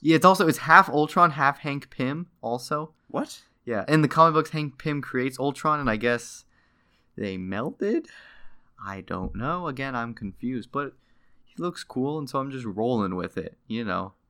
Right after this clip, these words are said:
Speaker 1: as I
Speaker 2: Huh.
Speaker 1: do. I just roll
Speaker 2: Hmm.
Speaker 1: with it.
Speaker 2: Yeah, yeah, yeah.
Speaker 1: But the Wednesday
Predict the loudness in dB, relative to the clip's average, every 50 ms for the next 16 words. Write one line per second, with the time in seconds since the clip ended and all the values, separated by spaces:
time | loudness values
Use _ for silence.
0 | _ _ -6 -2 0 2 4 4 4 4 2 0 -2 -2 -2 -4 -6 -8 -8 -8
1 | -8 -6 -2 0 2 4 6 8 8 8 8 8 6 2 0 -2 -4 -6 -8 -8
2 | -8 -4 -2 -2 -2 -2 -2 -4 -6 -6 -8 -10 -14 -16 _ _ _ 12 12 12
3 | 12 12 12 6 2 -4 -10 -12 -12 -16 _ _ _ _ -20 -20 _ _ _ _
4 | _ _ _ _ _ -20 -20 -20 -18 -16 -12 -8 0 2 2 4 6 6 4 4
5 | 2 0 -2 0 2 2 2 2 2 0 -2 -2 -2 -4 -4 -8